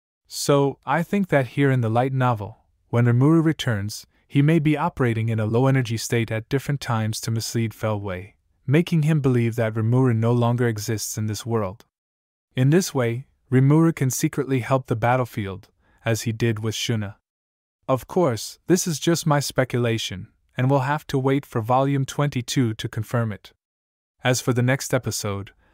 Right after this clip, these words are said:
I think everyone knows what's coming, Diablo versus Zelenus.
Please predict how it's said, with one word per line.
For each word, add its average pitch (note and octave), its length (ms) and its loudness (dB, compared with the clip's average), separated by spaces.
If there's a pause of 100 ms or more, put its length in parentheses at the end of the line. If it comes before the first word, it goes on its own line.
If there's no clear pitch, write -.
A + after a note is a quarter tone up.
(140)
I C#3 100 2
think F3+ 280 0
everyone D#3 500 2
knows A#2 300 2
what's A2+ 200 -4
coming, G#2+ 440 -4 (340)
Diablo A#2 400 2
versus A2 420 -2
Zelenus. G#2 720 -6